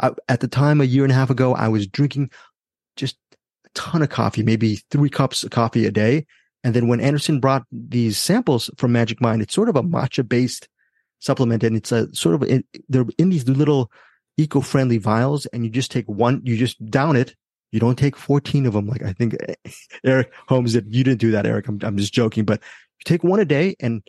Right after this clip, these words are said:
it can be as a complement to your coffee or a com-, complement to your tea. But what I did was I used it as sort of to replace coffee. And what's interesting is during that journey of actually, I think maybe even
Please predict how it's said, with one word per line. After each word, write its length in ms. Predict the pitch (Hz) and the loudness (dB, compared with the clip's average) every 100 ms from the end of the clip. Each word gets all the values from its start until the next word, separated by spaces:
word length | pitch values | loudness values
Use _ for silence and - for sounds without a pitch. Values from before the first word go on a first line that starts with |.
| _ _ _ | _ _ _
it 80 | - | -4
can 160 | 123 110 | 0 2
be 240 | 113 117 | 2 2
as 240 | 117 107 - | 0 -2 -2
a 160 | 120 107 | -6 -4
complement 480 | - 131 135 127 - | -2 0 2 0 0
to 40 | |
your 60 | 110 | 0
coffee 460 | - 156 151 156 151 - | 2 0 2 0 0 -2
or 160 | 110 | -4
a 20 | |
com-, 380 | 104 117 107 107 - | -4 -4 -4 -6 -8
complement 420 | - 117 107 104 | -2 0 2 0
to 100 | - | 0
your 40 | 104 | -2
tea. 320 | - 151 151 - - - | 0 0 0 -6 -12 -2
But 80 | |
what 160 | 117 131 | 2 4
I 120 | 175 | 4
did 160 | 160 143 | 2 2
was 160 | 127 | 2
I 200 | 117 113 - - - | 2 0 -2 -10 -2
used 340 | 147 185 127 | 2 2 0
it 140 | 113 - | -2 -2
as 440 | 117 110 107 - - _ _ _ _ - | 0 0 0 -6 -14 _ _ _ _ -4
sort 220 | 147 135 | 0 2
of 180 | 120 - - | 0 -4 -6
to 240 | 127 107 - | -4 -4 -6
replace 520 | 127 123 110 135 147 - | -4 -4 -2 0 0 -2
coffee. 500 | - 131 - 113 - _ _ _ _ _ _ _ _ | -6 -6 -10 -12 -16 _ _ _ _ _ _ _ _
And 300 | 131 113 107 - | 0 2 2 0
what's 240 | 117 - - | 0 0 0
interesting 500 | 254 233 - 147 - | 0 0 0 0 2
is 220 | 120 98 | 0 -2
during 480 | 101 143 165 170 143 | -2 0 2 2 2
that 320 | 143 135 104 | 0 0 -4
journey 420 | 104 143 139 113 | 0 2 2 0
of 200 | 101 104 | -2 -4
actually, 440 | 110 - 117 107 | -6 -4 -2 -2
I 100 | - | -4
think 260 | 104 220 - _ _ _ _ _ - | -2 -4 -4 _ _ _ _ _ -4
maybe 240 | 190 233 143 | -2 0 0
even 440 | 104 101 117 | 0 -2 -4